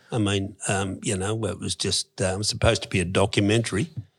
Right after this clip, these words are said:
uh, o-, on the life and times of all that era. And, um, you know, I mean, they got us sitting down there. I get pinched for these drugs in, uh, North Sydney that I was set up for.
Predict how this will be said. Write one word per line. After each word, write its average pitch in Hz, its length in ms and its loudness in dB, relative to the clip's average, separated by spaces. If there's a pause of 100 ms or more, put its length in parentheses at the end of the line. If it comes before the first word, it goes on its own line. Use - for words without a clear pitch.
(500)
uh, 110 540 4
o-, 117 240 4
on 117 180 6
the 110 100 6
life 113 300 6
and 101 140 2
times 135 400 6
of 104 140 4
all 117 180 4
that 113 140 4
era. 117 420 4
And, 113 240 4
um, 120 420 2
you 156 80 2
know, 123 260 2
I - 20 0
mean, 117 220 2
they 113 80 2
got 117 200 2
us 101 100 0
sitting 120 320 2
down 117 220 6
there. 127 160 6
I 123 100 6
get 107 240 2
pinched 107 260 4
for - 80 -4
these 104 260 4
drugs 113 380 6
in, 101 200 6
uh, 104 140 4
North 107 300 4
Sydney 120 420 4
that 120 160 2
I 101 40 2
was - 160 0
set 107 200 4
up 110 240 0
for. 120 240 0